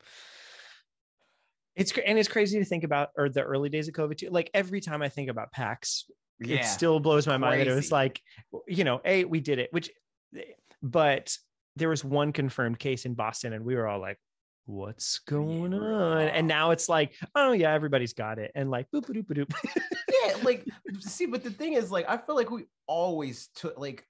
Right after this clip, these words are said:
Speaker 2: I still take it as seriously as I did then, where it's like, I'm not
Speaker 1: Yeah.
Speaker 2: going anywhere needlessly. If I'm going somewhere, it's with people that I know are vaccinated and they're not going anywhere needlessly.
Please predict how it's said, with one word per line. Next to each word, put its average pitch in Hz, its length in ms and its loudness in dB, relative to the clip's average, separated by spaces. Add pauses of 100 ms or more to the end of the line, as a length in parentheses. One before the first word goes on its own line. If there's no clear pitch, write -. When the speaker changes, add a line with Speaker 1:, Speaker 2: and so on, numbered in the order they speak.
Speaker 2:
I 185 160 2
still 247 320 -6
take 170 260 -6
it 123 120 -10 (400)
as 156 320 -2
seriously 135 560 -6
as 110 180 -6
I 107 160 -2
did 104 320 -10
then, 101 440 -12 (760)
where 127 160 -8
it's 127 100 -10
like, 123 160 -4
I'm 202 200 0
not 160 200 0
Speaker 1:
Yeah. 98 180 -8
Speaker 2:
going 113 320 -6
anywhere 104 380 -8
needlessly. 107 720 -14 (260)
If 120 140 -10
I'm 156 200 -2
going 131 300 -4
somewhere, 120 340 -6
it's 117 120 -8
with 113 100 -12
people 120 240 -14
that 107 120 -8
I 113 160 -6
know 110 340 -8
are 110 100 -12
vaccinated 107 1000 -12
and 98 200 -12
they're 113 240 -6
not 113 260 -8
going 104 320 -12
anywhere 101 560 -12
needlessly. 101 720 -18